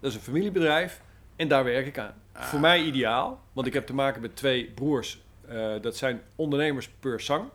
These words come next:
Speaker 1: Eh, dus ik zit niet in een corporate structuur
Speaker 2: Nee.
Speaker 1: en met alle hiërarchie van, eh, van dien.
Speaker 2: Mhm.
Speaker 1: Hè, we kennen elkaar al een tijdje. Je
Speaker 2: Ja.
Speaker 1: weet, ik ben niet heel erg goed, eh, met hiërarchie.
Speaker 2: <laughs>
Speaker 1: Ik ben een ondernemer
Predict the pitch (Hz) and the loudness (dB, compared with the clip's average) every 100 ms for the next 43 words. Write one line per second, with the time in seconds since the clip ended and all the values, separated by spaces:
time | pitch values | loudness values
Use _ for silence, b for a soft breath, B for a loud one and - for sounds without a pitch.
0 | b b b b b - 131 131 127 127 | b b b b b -8 -2 -2 -2 -4
1 | 135 - 143 175 156 147 135 160 147 143 | -2 -2 0 0 -2 -2 -2 2 0 0
2 | 127 - 135 127 143 160 185 - 85 135 | -8 -6 -6 -6 0 0 0 -4 -4 -2
3 | 131 135 135 143 131 139 123 113 - 170 | 0 -2 0 -2 0 0 -2 -4 -2 -2
4 | 151 135 131 131 127 123 113 - 135 123 | -2 -4 -4 -2 -2 -2 -4 -2 -2 0
5 | 139 214 - 98 92 92 139 143 120 143 | -2 -4 -8 -2 0 0 0 -2 0 0
6 | 135 127 135 135 131 131 131 135 127 113 | 0 0 2 2 0 -2 0 -2 -2 4
7 | 139 - - 143 117 135 147 143 139 131 | 4 2 -4 -6 0 0 0 2 4 4
8 | 123 - 226 196 185 170 160 135 156 143 | 2 0 -2 0 0 0 -2 -2 2 2
9 | 139 143 147 - - - 139 139 139 135 | 2 0 -2 -2 -6 -6 -4 0 2 2
10 | 135 135 139 135 131 | 2 4 4 2 -4